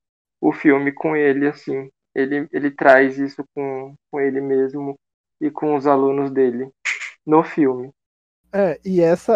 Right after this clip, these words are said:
Speaker 2: essa é a essência do professor nos filmes, né, pelo menos. Eu acho que ele sabe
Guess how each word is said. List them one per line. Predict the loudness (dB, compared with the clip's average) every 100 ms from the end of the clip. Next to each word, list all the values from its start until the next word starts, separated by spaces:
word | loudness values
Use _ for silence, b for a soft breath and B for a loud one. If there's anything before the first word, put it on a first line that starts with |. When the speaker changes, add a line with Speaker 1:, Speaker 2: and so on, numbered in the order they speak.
| 2
Speaker 2:
essa | 0 2 0 0
é | 2
a | 4
essência | 4 2 -4 -4 -2 -2
do | -2 -4 -4 -4
professor | -8 -8 -4 -4
nos | -2 -4 -2
filmes, | -4 -2 -6
né, | -6 -6
pelo | -4 -6
menos. | -6 -8 -6
Eu | -4
acho | -4 -2
que | -2
ele | -2 -4
sabe | -6 -18